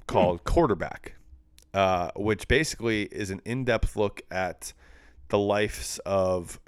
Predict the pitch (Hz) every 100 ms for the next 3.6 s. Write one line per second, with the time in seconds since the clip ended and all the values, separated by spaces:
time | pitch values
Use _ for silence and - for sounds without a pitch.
0 | - - 139 - 117 110 110 110 110 104
1 | - _ _ _ 101 113 123 - 110 104
2 | 104 101 98 - 98 98 92 - 95 95
3 | 85 92 135 117 101